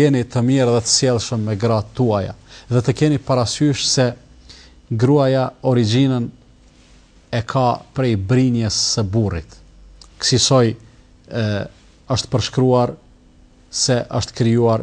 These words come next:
gruaja e parë. Dhe si e ktill, ajo si krijesë ka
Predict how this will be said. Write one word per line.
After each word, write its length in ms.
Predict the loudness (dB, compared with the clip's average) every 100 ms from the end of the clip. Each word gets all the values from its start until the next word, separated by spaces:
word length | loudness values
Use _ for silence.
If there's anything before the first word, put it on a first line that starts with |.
| -2
gruaja 480 | -2 0 0 0 -4
e 80 | -6
parë. 340 | -6 -4 -4 -6 -16 -20 -20 -6
Dhe 220 | 2 6 6 4 -8 -20 -18 -4
si 240 | 2 2
e 80 | 2
ktill, 420 | 0 0 2 0 -6 -20 -2
ajo 220 | 2 4
si 200 | 2 0
krijesë 480 | 2 2 4 0 -2
ka 180 | 0